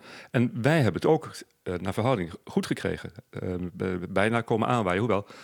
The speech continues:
sommige zeventigers hebben het helemaal niet zo goed. Maar degenen die een beetje gespaard hebben en, eh, goed op het geld hebben gelet, ehm, ja, die, die, die zitten er goed bij. En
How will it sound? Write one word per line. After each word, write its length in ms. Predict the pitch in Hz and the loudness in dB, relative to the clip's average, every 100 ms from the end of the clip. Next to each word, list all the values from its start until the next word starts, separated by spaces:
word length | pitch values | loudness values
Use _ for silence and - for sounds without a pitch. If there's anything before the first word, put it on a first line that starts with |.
| - | -8
sommige 300 | - 151 123 | -2 0 0
zeventigers 480 | 110 113 107 113 104 | 2 0 0 -6 -4
hebben 200 | 98 95 | -2 -2
het 80 | 92 | -2
helemaal 280 | 92 104 143 | 2 2 2
niet 120 | 123 | 0
zo 100 | - | -2
goed. 280 | 92 90 - - - - | -4 -6 -10 -20 -20 -8
Maar 300 | - 101 92 - | 0 2 2 0
degenen 300 | 104 101 90 | -2 -2 0
die 100 | 92 | 0
een 60 | |
beetje 260 | 95 101 87 | 2 2 -2
gespaard 520 | - - 90 104 123 | -10 -4 2 2 2
hebben 380 | 135 151 160 - | 0 0 -2 -4
en, 280 | 92 87 85 | -6 -6 -8
eh, 200 | 90 87 | -8 -10
goed 220 | 90 110 - | -8 -6 -8
op 60 | |
het 100 | 92 | -10
geld 200 | - 98 | -8 -6
hebben 180 | 117 104 | -6 -8
gelet, 300 | 107 98 - - - - - | -6 -6 -8 -20 -20 -20 -8
ehm, 320 | - 95 82 85 - | -2 0 -2 -10 -10
ja, 260 | - 90 - | -4 -4 -4
die, 180 | 82 82 - | -8 -10 -12
die, 280 | 95 87 78 - | -8 -8 -8 -12
die 140 | 95 85 | -8 -6
zitten 240 | 87 85 | -6 -6
er 200 | 80 - - | -8 -10 -20
goed 260 | - 98 | -4 -2
bij. 280 | 85 101 120 | 0 -2 0
En 200 | 82 85 | -2 -6